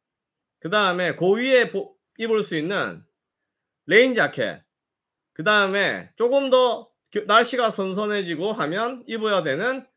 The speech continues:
레인 탑, 그 다음에 겨울에 영하로 떨어지게 되면 입어야 되는 플리스 탑까지 사실상 풀 레인지가 나왔어요. 여기 이제 벤치 자켓 이런 것도 나왔지만 그건 다 제외를 했고, 제가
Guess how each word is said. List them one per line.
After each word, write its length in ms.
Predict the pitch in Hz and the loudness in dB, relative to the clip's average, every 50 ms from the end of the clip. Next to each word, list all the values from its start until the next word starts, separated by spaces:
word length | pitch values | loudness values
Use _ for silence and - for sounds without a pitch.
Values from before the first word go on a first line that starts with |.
| _ _ _ | _ _ _
레인 280 | - 139 165 208 220 226 | -2 0 0 0 0 -2
탑, 420 | 214 - 233 190 143 101 - _ _ _ _ _ _ _ _ _ _ _ _ _ _ _ _ _ _ _ | -4 -4 -2 -2 -2 -2 -4 _ _ _ _ _ _ _ _ _ _ _ _ _ _ _ _ _ _ _
그 120 | - 170 | -4 2
다음에 420 | 202 233 233 226 226 240 233 202 | 2 4 4 2 2 0 0 -2
겨울에 500 | 170 - 233 254 254 247 226 240 247 226 | 2 6 6 6 8 6 6 6 4 4
영하로 460 | 170 143 156 185 220 240 247 247 220 - | 4 2 0 2 2 2 2 2 0 0
떨어지게 500 | 254 254 247 240 220 208 214 202 202 175 | 2 4 4 4 2 -2 -4 -4 -4 -4
되면 280 | 170 165 170 180 180 | -4 -6 -4 -6 -6
입어야 400 | 190 214 220 196 208 196 185 175 | -6 -8 -6 -4 -2 -2 -2 -2
되는 500 | 147 117 120 170 190 165 113 87 80 _ _ _ _ _ _ _ _ _ _ _ _ _ _ _ _ _ _ _ | -2 -4 -4 -4 -6 -6 -6 -8 -12 _ _ _ _ _ _ _ _ _ _ _ _ _ _ _ _ _ _ _
플리스 340 | - 262 269 277 262 262 _ | -8 -4 -4 -4 -4 -4 _
탑까지 800 | - 262 226 233 - 175 156 160 180 208 185 139 104 85 82 _ _ _ _ _ _ _ _ | -2 -2 -2 -2 -2 -4 -4 -2 -2 -4 -4 -4 -6 -8 -12 _ _ _ _ _ _ _ _
사실상 420 | _ - 202 196 214 226 262 254 - | _ -2 0 0 0 0 -2 -4 -6
풀 260 | - - 302 311 294 | -8 -6 -4 0 2
레인지가 360 | 285 269 254 240 220 214 160 | 2 2 2 0 -4 -4 -4
나왔어요. 440 | 120 95 95 92 - 98 85 80 80 - | -4 -6 -10 -10 -12 -14 -14 -14 -10 -8
여기 220 | 175 220 233 240 | -8 -6 -4 -4
이제 180 | 208 180 180 165 | -6 -6 -6 -4
벤치 260 | 202 220 240 226 - | -4 -4 -4 -6 -4
자켓 240 | 311 285 254 285 247 | -4 -4 -2 -4 -6
이런 140 | 240 240 | -6 -6
것도 160 | 233 226 214 202 | -8 -8 -8 -6
나왔지만 380 | 151 131 135 135 175 170 165 | -4 -4 -4 -6 -8 -10 -8
그건 180 | 151 156 190 208 | -6 -6 -6 -4
다 100 | 185 165 | -4 -4
제외를 380 | 160 202 208 208 202 175 135 | -2 -2 -2 -2 -2 -4 -6
했고, 220 | 110 101 _ 123 107 | -8 -8 _ -12 -12
제가 440 | - 95 92 90 87 95 123 165 | -10 -12 -12 -10 -8 -10 -10 -12